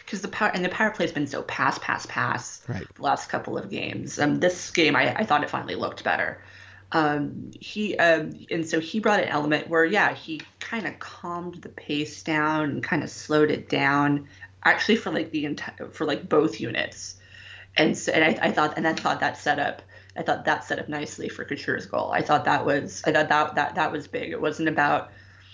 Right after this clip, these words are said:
Speaker 1: you know, him making some big pass or anything. It was,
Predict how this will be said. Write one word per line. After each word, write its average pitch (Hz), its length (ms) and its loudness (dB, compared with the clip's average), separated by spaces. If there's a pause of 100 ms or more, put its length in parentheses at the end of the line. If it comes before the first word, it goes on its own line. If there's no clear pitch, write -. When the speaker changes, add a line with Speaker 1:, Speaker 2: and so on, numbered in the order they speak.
(600)
Speaker 1:
you 165 180 0
know, 160 200 2
him 151 220 0
making 151 300 0
some 143 160 -2
big 143 240 0
pass 139 340 0
or - 60 -2
anything. - 460 -6
It 139 120 -4
was, 143 200 -2